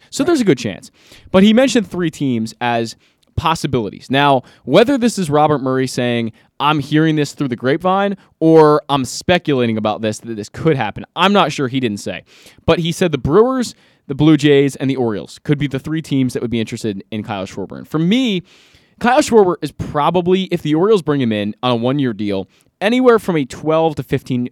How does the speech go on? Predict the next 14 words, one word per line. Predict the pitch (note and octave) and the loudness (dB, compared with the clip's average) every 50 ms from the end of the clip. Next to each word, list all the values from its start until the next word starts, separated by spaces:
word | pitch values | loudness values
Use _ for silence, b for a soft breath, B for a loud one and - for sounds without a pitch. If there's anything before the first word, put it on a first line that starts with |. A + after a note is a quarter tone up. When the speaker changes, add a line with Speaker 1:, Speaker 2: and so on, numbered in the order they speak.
| - | -12
Speaker 1:
you | - B2+ B2+ - D3+ C#3 | -16 -16 -12 -8 -4 -2
know, | B2+ A#2 | 0 0
million | A2 A#2 B2+ B2+ B2+ B2+ B2 | 0 0 0 0 0 -2 0
dollar | A#2+ A#2+ A#2 A2+ A2 G#2+ | 0 0 0 0 -2 -4
a | G#2+ | -4
year | G2+ G2 G2 F#2 | -6 -8 -10 -10
guy. | F2 D2+ A1+ - - - | -12 -16 -18 -18 -10 -2
That's | - G3+ A3+ A3 - | 0 2 2 2 2
what | F3 | 0
you're | D3+ C#3 | 0 0
gonna | C3+ A#2+ | 0 -2
get | G2+ G#2+ F2+ E2+ | -4 -6 -8 -8
him | C#2 C#2+ | -10 -14
at. | B1+ A#1 - | -16 -18 -20